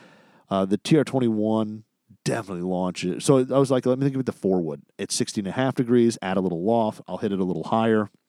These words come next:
It'll be, you know, that'll be perfect." Uh, and, you know, sure, you may lose a couple yards, but if you're hitting it higher and more consistent, hey,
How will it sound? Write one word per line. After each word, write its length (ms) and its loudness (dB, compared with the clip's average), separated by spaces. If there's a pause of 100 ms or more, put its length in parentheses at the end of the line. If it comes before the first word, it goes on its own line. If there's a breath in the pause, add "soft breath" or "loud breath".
(800)
It'll 140 4
be, 340 4
you 100 -2
know, 120 -4
that'll 200 -2
be 100 -4
perfect." 480 -6 (600 loud breath)
Uh, 360 -6
and, 180 -4
you 80 0
know, 240 4
sure, 300 0
you 60 -2
may 120 -4
lose 400 -2
a 60 -10
couple 240 -6
yards, 420 -2
but 180 -6
if 100 -8
you're 100 -6
hitting 140 -8
it 60 -10
higher 340 -4
and 100 -8
more 100 -6
consistent, 600 -8
hey, 260 -8